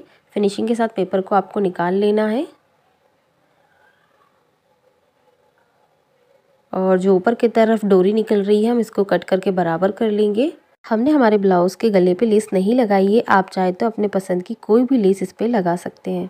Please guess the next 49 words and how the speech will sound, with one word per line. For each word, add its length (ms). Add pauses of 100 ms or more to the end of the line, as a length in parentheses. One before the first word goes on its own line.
तो 80
देखिए 240
हमारा 320
जो 160
ब्लाउज 480
है 160 (200)
उसमें 280
हम 220
बो 220
बनाया 340
था 120
वो 180
बो 200
लगाएंगे, 460
तो 160
आप 280
चाहे 220
तो 140
ऊपर 260
की 140
तरफ 240
भी 100
इसको 280
स्टिच 320
कर 160
सकते 340
हैं। 180 (320)
हम 220
यहाँ 200
नीचे 260
की 100
साइड 240
इसको 260
स्टिच 320
करेंगे 320
इस 140
तरीके 360
से। 200 (1000)
तो 80
देखिए 240
हमने 240
जो 140
बो 220
है 140
उसको 280
स्टिच 320
कर 200
लिया 300
है 180